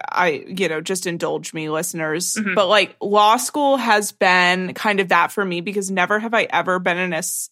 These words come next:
Speaker 1: in a situation where I'm in a room every day with people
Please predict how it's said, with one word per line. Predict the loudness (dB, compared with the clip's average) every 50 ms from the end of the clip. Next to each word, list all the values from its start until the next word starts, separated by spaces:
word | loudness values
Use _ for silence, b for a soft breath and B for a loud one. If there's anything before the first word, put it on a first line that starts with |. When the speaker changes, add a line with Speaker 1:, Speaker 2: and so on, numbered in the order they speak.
| _
Speaker 1:
in | -2 0 0 2
a | 0 0 -2 -2 -4 -8 B B B B B B
situation | B -4 -2 0 2 2 2 2 2 0 -2 0
where | 0 2
I'm | 2 2 2 0 -2 -2
in | 0 0 2
a | 2
room | 0 0 -2 -2 0 0 0 0 0 -2 -4 -4 -8 -10 b b b b b _ _ _
every | 2 2 4 4 2 0 2
day | 2 0 2 2 2 2 2 2 0 0 -2 -2 -4 -8 _ -10
with | -6 -4 -2 -2 -4 -6 -10
people | -8 -6 -6 -4 -2 0 0 2 2 2 2 0 0 -2 -4 -6 _